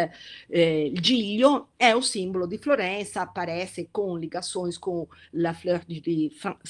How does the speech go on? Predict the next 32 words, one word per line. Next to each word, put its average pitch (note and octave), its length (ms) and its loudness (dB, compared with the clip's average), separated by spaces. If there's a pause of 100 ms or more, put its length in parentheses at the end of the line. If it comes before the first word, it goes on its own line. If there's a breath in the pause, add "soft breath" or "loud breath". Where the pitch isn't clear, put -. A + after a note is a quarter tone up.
francesa, F3 840 0
enfim. C4 420 6 (580 loud breath)
Eh, F3+ 540 6
mas C4+ 400 6
essa G4 360 6
é D4+ 40 4
a C#4 80 6
moeda A#3 720 2
forte D4 720 0
daquela F3+ 460 -2
época, D#3+ 240 -6
é A3 40 0
uma C#4+ 120 4
es-, - 160 -8 (100)
foi E4 160 -2
uma D#4+ 140 0
espécie D4 420 -4
de A#3 160 -6
dólar F#3+ 720 4 (100)
da F3 200 2
antiguidade, F3 920 0 (480 loud breath)
o, F#3 380 0 (540)
o, F3 280 -6
a F#3 140 2
moeda G3 460 2
mais B3+ 340 2
forte E3+ 340 -2
da E3+ 140 -2
época, B3 380 0 (520 loud breath)
então, F4+ 720 4
eh, G3 120 -6 (120)
que - 440 2